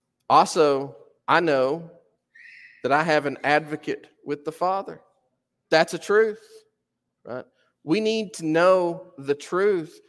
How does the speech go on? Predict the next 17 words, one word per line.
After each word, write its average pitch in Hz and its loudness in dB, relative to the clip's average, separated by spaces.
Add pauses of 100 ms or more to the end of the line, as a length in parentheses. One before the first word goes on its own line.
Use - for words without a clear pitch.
(120)
so 156 2
that 151 4
when 147 0 (260)
the 135 -2
lies 156 4
come, 135 -4
we 135 -2
can 127 -8
recognize 117 -4
those 107 -4 (260)
for 110 -8
what 104 -4
they 95 -2
are. 87 -4 (420)
They 107 -6
are 92 -4
lies. - -12